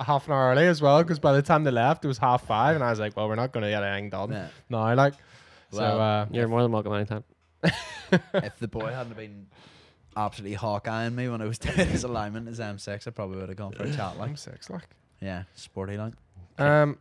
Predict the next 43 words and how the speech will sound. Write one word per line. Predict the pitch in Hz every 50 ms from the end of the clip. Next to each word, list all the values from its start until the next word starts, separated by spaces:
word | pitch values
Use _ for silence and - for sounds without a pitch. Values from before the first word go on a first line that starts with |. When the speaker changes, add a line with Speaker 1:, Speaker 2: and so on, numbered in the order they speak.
| _ -
Speaker 3:
K-, | 117 120
K-, | 123 - 117
K | -
was | - -
Volvo, | - - 110 - 101 98 110 120 123
though. | 127
Speaker 2:
Got | 127 110 107
a | 107
Speaker 1:
yeah, | - -
it's | - 147
Speaker 2:
map | - -
Speaker 1:
big | 123 117
Speaker 2:
to, | 107
like, | 110 101 107 120
Speaker 1:
Volvo, | 170 254 294
like. | 349 - - -
Speaker 2:
six | - - - 107 - -
hundred | 113 117 117 - 123 120
Speaker 1:
Oh, | 180
is | 196 185
this, | - 262 240 - -
is | - - 185 -
this | 254 254 - -
Kev, | - 175 139 127 131 127 123 127 - -
uh, | - 135 131 127 123 -
Keen | - - 139 135 139 139 139 135 127 - _ _ _ _ _ -
Speaker 3:
Yeah. | - 165 123 127 151 190
Speaker 1:
Kev? | 196 - - - - -
Speaker 2:
Yes. | 107 110 113 113 - - - - - - - -
Speaker 3:
First | - 156 160 170 - 185
of | 190
all, | 202 196 190 185 147
not | 131 135 131 123 127 110
modified. | 117 113 110 110 127 - - 147 156 165 151 127 - _
Those | - 107 107 107 104 101
are | 107 101
sick. | - - - 95 110 -
Speaker 1:
Those | 156 190 190 -
are | - -
sick. | - - - 190 190 - _ _ _ _ _ _ _ - -
Speaker 3:
That | 107 104 117 123 120 110
modified. | 110 107 110 107 117 - - 139 147 151 147 139 - _ _ - - - -
Speaker 2:
Uh, | -